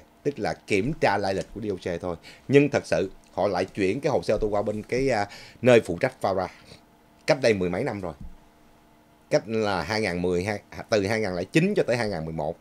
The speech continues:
Lúc đó tôi phỏng vấn rất nhiều viên chức cộng sản. Thì quý vị, trên quy tắc, tôi là một ký giả,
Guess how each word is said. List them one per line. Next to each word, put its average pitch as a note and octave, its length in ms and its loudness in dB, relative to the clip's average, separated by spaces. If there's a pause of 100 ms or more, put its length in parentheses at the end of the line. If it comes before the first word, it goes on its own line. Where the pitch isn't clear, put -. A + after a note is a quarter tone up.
(400)
Lúc D3+ 180 2
đó D#3+ 80 2
tôi C#3 120 -2
phỏng G#2+ 220 -4
vấn C#3+ 200 2
rất F3+ 180 -2
nhiều F#2+ 160 2
viên G2 160 -4
chức C#3 100 -4
cộng D2 140 -10
sản. D2 200 -8 (880)
Thì G#2 80 4
quý A#2 80 0
vị, F#2+ 200 4 (360)
trên D3+ 260 6
quy C#3+ 140 2
tắc, D#3 180 0 (300)
tôi C3 120 4
là G2+ 80 0
một F2+ 160 -4
ký C3+ 120 -4
giả, F#2 240 -4